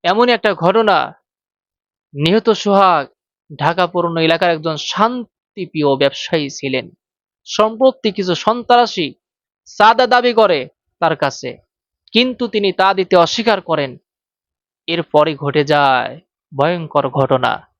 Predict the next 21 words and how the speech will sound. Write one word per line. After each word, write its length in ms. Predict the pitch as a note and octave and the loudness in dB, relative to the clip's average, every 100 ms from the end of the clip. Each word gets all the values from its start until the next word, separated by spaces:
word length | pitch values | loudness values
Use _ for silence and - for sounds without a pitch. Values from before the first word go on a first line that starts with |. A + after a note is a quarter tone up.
| _ _ _ _ _ _ F3+ | _ _ _ _ _ _ -2
প্রকাশ্যে 420 | E3+ G#3+ - A3 | 2 0 2 2
রাস্তায় 520 | G#3+ G#3 - A3 G#3+ | 2 0 0 2 2
সোহাগের 500 | G3 G#3 A3 G3+ G#3 | 2 2 2 2 2
মাথায় 400 | F#3 F#3+ G3 G#3 | 4 2 2 0
পাথর 320 | G3 G3 A3+ A3+ | 2 0 0 -4
নিক্ষেপ 380 | A3+ - A#3 - | -6 -6 -8 0
করে 220 | A3 G#3 D#3 - _ _ _ _ _ _ | 2 2 0 -8 _ _ _ _ _ _
তাকে 220 | F3 F#3 D3+ | -4 -2 -4
শেষ 260 | - G3+ - | -4 -8 -2
করে 260 | F3 D#3+ C#3 C#3 _ _ _ _ _ _ | 0 2 0 -4 _ _ _ _ _ _
পালিয়ে 300 | D#3+ G3 G3+ | 2 4 4
যায় 240 | E3+ D#3+ C#3+ | 4 2 2
দুর্বৃত্তরা। 680 | D#3+ D#3+ G3+ - C#3 C3+ A2 - _ _ _ _ _ _ _ _ _ _ | -2 -2 -6 -4 0 2 2 -4 _ _ _ _ _ _ _ _ _ _
একজন 300 | F#3+ G3+ C4 | -6 -2 0
ব্যবসায়ী 460 | A#3+ B3+ - C4 C4 | 2 0 2 2 2
চাঁদা 280 | - A#3 A#3+ | 2 2 4
না 120 | A#3 A3 | 2 2
দেওয়ায় 360 | A#3 A3+ A3 | 4 4 4
যদি 320 | G#3 G3 F#3 C#3 C3 _ _ _ _ _ _ | 2 2 2 0 -4 _ _ _ _ _ _
প্রাণ 260 | F3 F#3 G3+ | 0 2 0
হারায়, 460 | E3+ D#3+ D#3 C#3 C3 | 0 0 2 0 -4